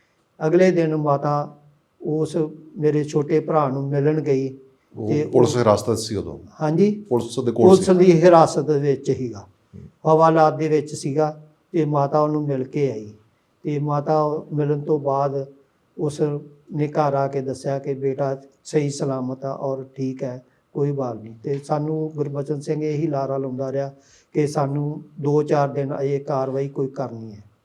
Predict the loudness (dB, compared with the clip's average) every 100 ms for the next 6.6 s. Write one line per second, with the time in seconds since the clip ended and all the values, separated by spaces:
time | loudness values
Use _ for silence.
0 | _ -6 -4 -2 -4 0 -2 0 -6 -6
1 | -6 -2 -2 0 0 -2 -4 -6 -6 -16
2 | -4 -2 -2 0 0 2 0 6 6 6
3 | 2 0 0 -2 -2 -4 -2 -2 -2 -8
4 | -8 -4 0 0 -2 -10 _ -12 -12 -2
5 | 0 2 0 0 -2 -2 -2 0 0 0
6 | -2 -2 -4 -4 -4